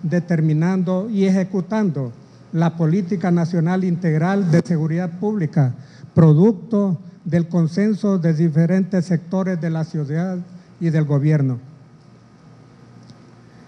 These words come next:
De inmediato debemos ir eliminando o reduciendo los factores que obstaculizan la formulación y ejecución participativa de políticas públicas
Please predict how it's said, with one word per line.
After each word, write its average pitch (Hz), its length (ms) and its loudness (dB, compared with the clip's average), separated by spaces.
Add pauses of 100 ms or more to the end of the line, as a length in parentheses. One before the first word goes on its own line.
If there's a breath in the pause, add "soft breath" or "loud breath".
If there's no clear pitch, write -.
(300 loud breath)
De 165 220 4
inmediato 170 760 2
debemos 180 540 2
ir 220 120 2
eliminando 185 800 2 (200)
o 170 100 2
reduciendo 175 840 0 (300 loud breath)
los 170 240 2
factores 196 600 -2
que 185 160 -4
obstaculizan 165 1000 -2 (340 loud breath)
la 165 160 2
formulación 175 800 0
y 190 80 2
ejecución 180 600 0
participativa 185 1040 -2 (380 loud breath)
de 156 140 2
políticas 170 800 0
públicas 185 760 0